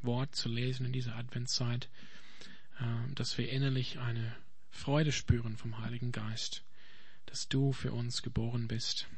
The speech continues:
als Retter dieser Welt, dass du dann aufgewachsen bist und die Sünden von uns und von der ganzen Welt auf dich genommen hast, als du am Kreuz gestorben bist.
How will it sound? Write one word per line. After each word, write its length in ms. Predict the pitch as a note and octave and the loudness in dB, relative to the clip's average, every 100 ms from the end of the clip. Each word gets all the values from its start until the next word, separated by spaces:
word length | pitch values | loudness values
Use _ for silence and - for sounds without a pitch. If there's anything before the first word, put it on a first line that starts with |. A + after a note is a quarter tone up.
| - - - - - - | -4 -6 -6 -6 -4 -4
als 240 | - B2 - | -2 -2 0
Retter 200 | A2+ B2+ | 0 2
dieser 300 | A#2+ A#2+ A2 | 2 2 0
Welt, 400 | G#2+ A#2 B2+ - - - - - - - - - - | 0 0 -2 -4 -4 -4 -4 -4 -4 -4 -4 -6 -2
dass 140 | B2 | -2
du 100 | - | 2
dann 140 | B2+ | 2
aufgewachsen 720 | B2+ C#3 - C3+ B2 - - A2+ | 4 4 2 0 0 0 0 0
bist 380 | A2+ - - | 0 -2 -2
und 340 | A#2 A2+ - - - | -2 -2 -2 -4 -2
die 100 | A#2 | -2
Sünden 480 | A2+ A#2 A#2 A#2 A#2 - - - - - | 2 2 2 0 -2 -4 -4 -4 -4 -2
von 180 | - A2 | 0 2
uns 440 | A#2+ D3 C#3+ - | 4 4 4 2
und 160 | C3+ A#2+ | 0 0
von 140 | B2 | 0
der 80 | B2 | 0
ganzen 360 | B2+ C#3 - B2 | 2 2 2 2
Welt 160 | A#2+ | 2
auf 160 | A#2+ - | 0 0
dich 200 | B2+ - | -2 -2
genommen 400 | A#2 A#2 A#2+ A2 | 0 0 0 0
hast, 240 | A2 - | -2 -2
als 140 | A2+ - | -2 -2
du 100 | A#2 | -2
am 80 | |
Kreuz 340 | A2+ A2+ A#2 - | -2 -2 -2 -2
gestorben 560 | - - G#2+ A2+ A2 G#2+ | -4 -4 -2 -2 -2 -4
bist. 340 | A2+ - - | -4 -4 -4